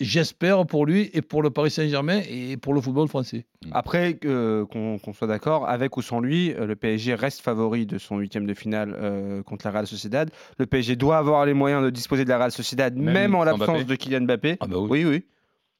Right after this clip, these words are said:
Speaker 3: Tout à fait. Donc voilà, maintenant, euh, t'as, faut, faut, faut, il y a quand même des investissements qui ont été faits cet été. T'as des, t'as Ousmane Dembélé qui est là. Euh, tu as,
Speaker 2: Oui, mais alors,
Speaker 3: euh,
Speaker 2: t'as des investissements qui,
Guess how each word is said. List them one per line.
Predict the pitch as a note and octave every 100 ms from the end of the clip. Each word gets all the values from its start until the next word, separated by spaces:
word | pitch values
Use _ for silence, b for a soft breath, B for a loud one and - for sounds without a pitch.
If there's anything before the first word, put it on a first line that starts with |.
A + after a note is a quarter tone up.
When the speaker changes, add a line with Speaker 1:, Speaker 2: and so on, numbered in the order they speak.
| _
Speaker 3:
Tout | - -
à | A#2+
fait. | D3 E3 B B B B -
Donc |
voilà, | A2+ E3+
maintenant, | C#3 B2 D#3 F3
euh, | C3 G#2+ A2
t'as, | G2+ G#2+ G2
faut, | -
faut, | F2+ F2
faut, | - G2 G2
il | G#2
y |
a |
quand | G2+
même | B2
des | A#2 A2
investissements | A2 - B2+
qui | A#2
ont | A2
été | G2
faits | F#2+ G2
cet | -
été. | G2 C#3 F#3 F#3+
T'as | C#3
des, | G#2+ G#2 G#2
t'as | A2+ A2
Ousmane | A2 C3 A2+
Dembélé | A2+ A2 A#2+ A#2
qui | -
est | G#2
là. | B2+ D#3+ F3+ F#3 B B B -
Euh, | A#2+ A2+ A2+ A2+ A2+ A2 A2
tu | - C#3
as, | D3 C#3+ C#3 C3 A#2
Speaker 2:
Oui, |
mais | A#2 A2
alors, | A2+
Speaker 3:
euh, | A#2
Speaker 2:
t'as | A2+
des | C#3
investissements | D3+ C#3+ C3+ D3+
qui, | B2+ A2